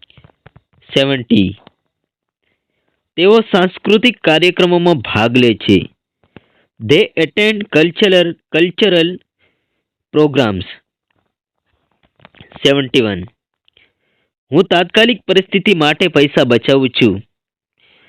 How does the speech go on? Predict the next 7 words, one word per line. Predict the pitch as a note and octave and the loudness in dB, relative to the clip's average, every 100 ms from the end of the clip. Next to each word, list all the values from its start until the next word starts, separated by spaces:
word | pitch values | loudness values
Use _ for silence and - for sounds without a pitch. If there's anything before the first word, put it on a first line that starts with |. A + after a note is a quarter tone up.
| _ _ _ - | _ _ _ -8
I | C#3 | 0
save | F#3+ - A3 A3+ | 0 2 2 2
money | G#3+ E3 F#3+ G3 G3 - | 0 0 0 0 -2 0
for | F3 F3+ - _ - C#3+ | 2 2 -2 _ -4 -2
emergencies. | C#3 C#3+ A#2+ C3 A#2+ - B2 F#2+ - - _ _ _ _ _ _ _ _ _ _ _ _ - _ _ _ - | 0 0 0 -2 -2 0 0 0 -6 -20 _ _ _ _ _ _ _ _ _ _ _ _ -20 _ _ _ -4
સેવન્ટી | E3+ F#3 E3 E3+ | -2 -2 0 0
ટુ. | B2+ F#2+ | 0 -2